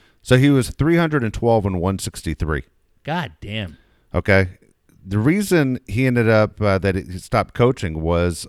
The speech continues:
Speaker 1: on, uh, January twenty-fifth, nineteen eighty-six. Three Gopher players were arrested on rape charges, and then they, they forfeited their next game as they did their,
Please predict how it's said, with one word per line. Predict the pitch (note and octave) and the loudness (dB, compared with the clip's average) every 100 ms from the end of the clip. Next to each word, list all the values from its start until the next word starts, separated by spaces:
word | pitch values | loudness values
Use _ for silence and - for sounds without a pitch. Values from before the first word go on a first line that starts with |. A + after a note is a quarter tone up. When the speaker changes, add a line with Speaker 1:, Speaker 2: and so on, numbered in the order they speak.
| - | -8
Speaker 1:
on, | F#2 F2 F2 F2 | -4 -2 0 0
uh, | F2+ F2 | 0 -2
January | G#2+ A2+ B2 A#2 | -2 -2 0 -2
twenty-fifth, | G#2+ - A2+ G#2 A2 - | -2 -4 -4 -2 -2 -2
nineteen | G2 G2+ - G#2 | -4 -4 -4 -2
eighty-six. | G2 F#2 - G#2+ G2 - | -2 -2 -4 -4 -4 -6
Three | - G#2 | -6 -6
Gopher | G2 G#2+ G2+ F2+ | -2 -4 -4 -6
players | - G2+ G2 F#2+ | -6 -4 -4 -2
were | E2+ | -2
arrested | E2+ F#2 - F#2 | -2 -2 -4 -8
on | E2 | -6
rape | D#2 F#2 - | -4 -6 -6
charges, | D#2+ C#2+ C#2 C2+ - _ _ _ _ _ _ _ _ | -6 -6 -8 -14 -18 _ _ _ _ _ _ _ _
and | F#2+ G2 | -4 0
then | G#2+ | 2
they, | G#2+ G2+ G2 F2 _ - | 2 2 0 -6 _ -4
they | G#2 G2 | 0 0
forfeited | F2 - C#3 C3+ C#3 A#2 G2+ | 0 0 0 2 0 2 0
their | G2+ | 0
next | G#2 A2 - F2+ | 0 -4 -6 -4
game | G2 F2+ F#2 F2 - | -2 0 -4 -8 -6
as | F#2 | -4
they | F2+ F#2 | -2 -4
did | D#2 G#2 G2+ F2+ | -4 -2 -2 0
their, | F#2 F2 F2 | -2 -2 -6